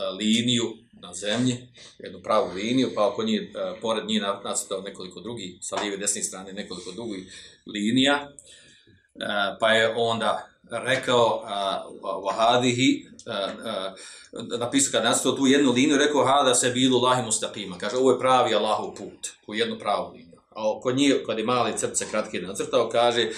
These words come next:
"Wa hadihi subul laysa minha sabilullah, wa illa wa alayhi, a, shaytan yad'u ilay." Kaže, a, "Ove ostale crte",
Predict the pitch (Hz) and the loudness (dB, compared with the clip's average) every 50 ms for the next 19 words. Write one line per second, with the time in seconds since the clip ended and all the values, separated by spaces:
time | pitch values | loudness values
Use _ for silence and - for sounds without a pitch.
0 | - - - - - 107 104 98 117 127 135 135 135 120 - - 147 147 139 123 | -10 -12 -14 -8 -4 -2 0 2 4 4 6 6 6 4 4 2 2 0 0 -2
1 | 104 90 95 104 113 127 131 117 - 120 110 120 123 120 104 - 117 107 113 120 | -4 -4 -4 -2 0 2 2 4 2 2 0 0 0 0 0 -2 -2 -2 -4 -4
2 | 110 107 110 110 110 110 - - - - - - - - _ - - 113 107 107 | -2 0 0 0 0 0 -2 -6 -16 -20 -20 -20 -20 -20 _ -10 -2 2 2 4
3 | 104 107 104 - 107 123 139 165 156 156 147 139 120 117 120 113 104 107 113 113 | 4 4 2 0 0 2 4 6 6 6 6 6 4 4 4 4 4 4 4 4
4 | 131 165 202 185 165 151 135 - - 127 113 110 107 107 104 104 - - - - | 4 4 4 4 2 0 -2 -4 -4 -2 0 2 2 2 2 0 -2 -6 -4 -2
5 | - - 143 131 120 113 - - 156 165 175 151 135 123 120 147 - 151 139 127 | 0 2 4 4 4 2 2 0 2 2 4 4 4 4 6 4 4 2 0 -2
6 | 113 110 98 92 92 87 90 - 117 113 117 117 120 113 - - 117 107 101 98 | -4 -6 -8 -8 -8 -8 -2 2 4 4 4 2 0 -2 -2 0 2 4 6 6
7 | - - 143 156 165 156 143 135 135 156 175 - - 170 139 117 110 104 - 151 | 6 6 6 6 6 8 6 6 6 6 4 4 4 4 4 4 2 0 0 0
8 | 156 - - 220 202 - - - | 0 0 2 0 0 0 -2 -8